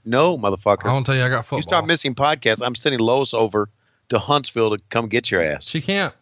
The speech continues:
Speaker 2: come because there's dogs. Y-, y'all never left the house as long as you've had dogs.
Speaker 1: That's right.
Speaker 2: I feel like Lois has, like, agoraphobia.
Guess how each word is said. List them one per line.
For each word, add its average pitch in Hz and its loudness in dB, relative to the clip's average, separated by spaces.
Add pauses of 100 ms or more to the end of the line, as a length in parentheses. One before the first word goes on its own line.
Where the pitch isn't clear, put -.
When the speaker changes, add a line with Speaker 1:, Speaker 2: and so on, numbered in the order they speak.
(120)
Speaker 2:
come 180 -2
because 117 -6
there's 117 -4
dogs. 120 -2 (220)
Y-, 123 -2 (240)
y'all 120 -2
never 131 0
left 131 -2
the 120 -4
house 123 -2
as 107 -10
long 107 -4
as 101 -6
you've 101 -6
had 104 -2
dogs. 98 -6 (640)
Speaker 1:
That's - -4
right. 123 2 (1500)
Speaker 2:
I - 0
feel 359 0
like 370 2 (440)
Lois 135 2
has, 120 -2
like, 107 0 (100)
agoraphobia. 107 -4